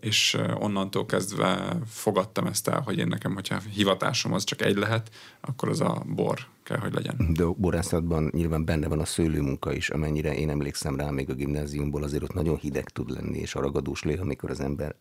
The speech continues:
Speaker 2: kezére a hidegbe ráragad. Sok mindent lehet erről mondani, csak azt nem, hogy nagy élvezet.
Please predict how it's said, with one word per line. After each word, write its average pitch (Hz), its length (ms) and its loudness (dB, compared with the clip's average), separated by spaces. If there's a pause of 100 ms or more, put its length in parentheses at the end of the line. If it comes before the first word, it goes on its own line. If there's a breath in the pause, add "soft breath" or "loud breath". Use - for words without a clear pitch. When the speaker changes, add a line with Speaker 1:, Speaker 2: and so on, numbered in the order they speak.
(120)
Speaker 2:
kezére 73 380 -2
a - 120 -4
hidegbe 73 420 -2
ráragad. 73 460 0 (300 loud breath)
Sok - 220 0
mindent 87 280 6
lehet 76 240 -4
erről - 220 -2
mondani, 67 360 -2
csak - 180 -4
azt - 180 -2
nem, - 140 -4
hogy 120 120 -2
nagy - 200 0
élvezet. - 480 -6